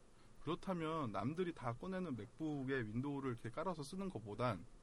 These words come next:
저는 차라리 자기의 색깔에 맞는 브랜드의 디자인을 찾아보는 것도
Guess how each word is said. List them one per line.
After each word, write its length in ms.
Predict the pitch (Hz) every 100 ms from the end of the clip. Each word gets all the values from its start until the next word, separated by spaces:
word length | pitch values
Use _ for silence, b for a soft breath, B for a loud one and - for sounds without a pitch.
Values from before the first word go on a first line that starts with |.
| - - - - -
저는 500 | 127 147 135 107 - -
차라리 560 | - 220 220 123 123 104
자기의 360 | 110 123 160
색깔에 360 | 143 208 208 196
맞는 280 | 120 113 120
브랜드의 680 | - 131 123 120 104 104 104
디자인을 400 | - 113 120 113
찾아보는 460 | 151 170 156 143
것도 340 | 120 104 220